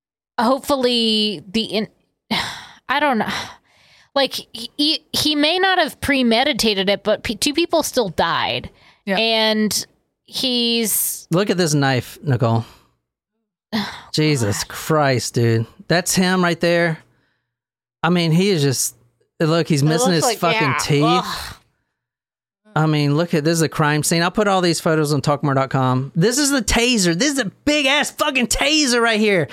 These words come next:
Speaker 3: Jen, if you get hit with this, you fucking going down. And this is him, like, in prison. I mean, the craziest fucking shit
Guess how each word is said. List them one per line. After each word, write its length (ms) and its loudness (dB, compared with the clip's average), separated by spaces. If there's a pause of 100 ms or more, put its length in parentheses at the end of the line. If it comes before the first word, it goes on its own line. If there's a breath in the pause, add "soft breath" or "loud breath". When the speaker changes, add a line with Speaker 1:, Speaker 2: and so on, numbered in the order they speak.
(220 loud breath)
Speaker 3:
Jen, 140 2
if 120 2
you 100 2
get 160 2
hit 160 2
with 140 0
this, 320 0 (320 loud breath)
you 160 2
fucking 320 2
going 300 2
down. 640 2 (880)
And 140 2
this 200 2
is 120 0
him, 180 2
like, 140 0
in 120 0
prison. 600 0 (1600)
I 100 2
mean, 540 0 (1700)
the 80 -4
craziest 800 0
fucking 360 0
shit 500 0